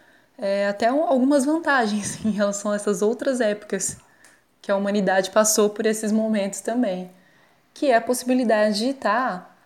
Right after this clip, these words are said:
perto, mesmo estando distante. Então, é, em outras pandemias que a humanidade já viveu, isso não era possível, né? O, o isolamento, ele era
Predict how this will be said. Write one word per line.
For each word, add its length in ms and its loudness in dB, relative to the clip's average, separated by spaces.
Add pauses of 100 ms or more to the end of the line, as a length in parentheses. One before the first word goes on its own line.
(480)
perto, 560 0 (380)
mesmo 420 -4
estando 400 -4
distante. 800 -6 (1000)
Então, 720 -6 (260)
é, 400 -10 (120)
em 420 -10
outras 420 -2
pandemias 680 -6
que 180 -8
a 60 -2
humanidade 580 -4
já 80 -10
viveu, 640 -4 (160)
isso 220 -10
não 120 -4
era 140 -2
possível, 640 -4 (140)
né? 220 -14 (600)
O, 460 -8
o 60 -4
isolamento, 720 -4
ele 180 -2
era 440 0